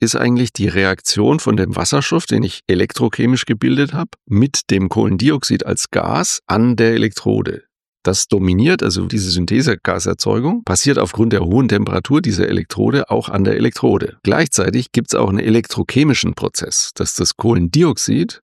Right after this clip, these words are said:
das ist ja C O zwei, ein Sauerstoff abgibt.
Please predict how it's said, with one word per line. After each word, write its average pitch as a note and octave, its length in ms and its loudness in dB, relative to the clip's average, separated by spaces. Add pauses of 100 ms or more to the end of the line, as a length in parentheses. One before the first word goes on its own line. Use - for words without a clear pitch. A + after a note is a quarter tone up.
(120)
das - 100 -6
ist - 100 -4
ja E2+ 200 -2
C G#2+ 380 2 (100)
O G2+ 200 2
zwei, C#3 580 0 (360)
ein B2+ 240 2
Sauerstoff G2+ 500 0
abgibt. - 720 -6